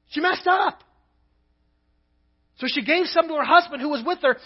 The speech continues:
and he ate it. Adam screwed up too. Then the eyes of both of them realized,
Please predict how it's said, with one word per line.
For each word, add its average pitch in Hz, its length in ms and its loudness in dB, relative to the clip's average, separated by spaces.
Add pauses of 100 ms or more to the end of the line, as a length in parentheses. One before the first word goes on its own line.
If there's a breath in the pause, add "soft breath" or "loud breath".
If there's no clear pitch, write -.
(180 loud breath)
and 269 140 0
he 381 280 6
ate 330 220 6
it. 226 240 -2 (1800)
Adam 339 460 10
screwed 349 300 4
up 349 340 10
too. 294 440 -2 (3000)
Then 175 100 -12
the 175 120 -8
eyes 196 240 -2
of 151 120 -16
both 196 240 -6
of 156 60 -20
them 165 180 -12
realized, 165 460 -4